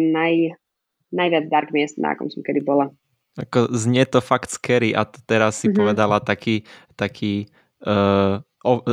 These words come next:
Speaker 2: také opozitum, že na jednej strane sa ti tam strašne páčilo tá časť, ale že tá, to centrum bolo fakt také strašné.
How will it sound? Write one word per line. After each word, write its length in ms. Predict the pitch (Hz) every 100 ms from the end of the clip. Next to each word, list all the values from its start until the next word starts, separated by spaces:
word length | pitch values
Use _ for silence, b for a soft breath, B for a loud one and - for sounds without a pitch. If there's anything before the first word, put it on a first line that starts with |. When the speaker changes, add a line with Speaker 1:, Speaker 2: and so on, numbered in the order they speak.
| 85
Speaker 2:
také 440 | - 104 110 101 -
opozitum, 680 | 117 123 113 120 120 104
že 260 | 98 107 95
na 180 | 110 107
jednej 260 | 107 107
strane 340 | 107 - 110 107
sa 140 | 107
ti 100 | 104
tam 160 | 110 107
strašne 360 | - 110 -
páčilo 400 | 113 107 - 117
tá 200 | 117 113
časť, 560 | 113 - 120 156 - -
ale 300 | - 110 107 107 - _ -
že 220 | - 113
tá, 320 | 107 107 104
to 320 | - 113 110 104
centrum 420 | 113 110 113 110
bolo 220 | 104 101
fakt 260 | 98 98 -
také 200 | 98 104
strašné. 460 | - - - 120